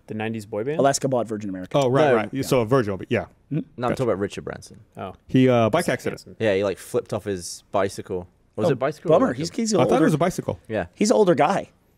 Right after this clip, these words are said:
Speaker 4: Yeah,
Speaker 2: You
Speaker 4: he,
Speaker 2: don't
Speaker 4: like,
Speaker 2: think of it 'cause he's got such a youthful lifestyle, but
Speaker 4: smashed
Speaker 2: he's
Speaker 4: his face and his bike flew off a cliff and he
Speaker 2: Fucking
Speaker 4: almost
Speaker 2: bummer.
Speaker 4: died.
Speaker 3: Yeah, I think he said himself that he thought he was gonna die.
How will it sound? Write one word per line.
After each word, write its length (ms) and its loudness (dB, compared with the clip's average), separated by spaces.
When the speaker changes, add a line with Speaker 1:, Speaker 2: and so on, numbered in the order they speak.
Speaker 4:
Yeah, 120 4
Speaker 2:
You 40 4
Speaker 4:
he, 60 2
Speaker 2:
don't 80 4
Speaker 4:
like, 80 2
Speaker 2:
think 100 2
of 80 2
it 100 0
'cause 120 -4
he's 80 -2
got 160 4
such 100 0
a 60 -4
youthful 400 -2
lifestyle, 400 -2
but 60 -6
Speaker 4:
smashed 340 -4
Speaker 2:
he's 100 -2
Speaker 4:
his 60 -12
face 340 0
and 60 -2
his 160 -6
bike 200 0
flew 220 -2
off 140 -2
a 40 -6
cliff 360 -2
and 100 -6
he 60 -4
Speaker 2:
Fucking 120 -2
Speaker 4:
almost 160 -8
Speaker 2:
bummer. 140 -4
Speaker 4:
died. 200 -20
Speaker 3:
Yeah, 140 0
I 20 2
think 140 0
he 100 0
said 460 2
himself 500 0
that 220 0
he 160 0
thought 180 2
he 40 2
was 100 2
gonna 160 0
die. 260 2